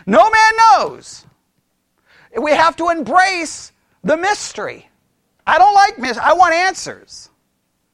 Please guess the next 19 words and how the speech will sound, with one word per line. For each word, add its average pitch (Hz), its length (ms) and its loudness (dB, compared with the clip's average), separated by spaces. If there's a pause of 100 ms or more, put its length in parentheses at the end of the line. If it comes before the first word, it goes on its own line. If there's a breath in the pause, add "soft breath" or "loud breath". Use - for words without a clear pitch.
(600)
right? 254 380 -4
But 233 180 -2
we 320 140 -2
don't 330 160 2
get 330 160 -6
the 370 100 -2
answers. 359 640 -6 (260 soft breath)
What's 262 180 -4
the 359 80 -10
second 370 460 -4
thing 220 180 -8
we 208 140 -10
have 202 240 -6
to, 185 200 -8
uh, - 240 -6 (100)
ta-, - 240 -10
take 185 240 -10
from 139 180 -12
this? - 340 -18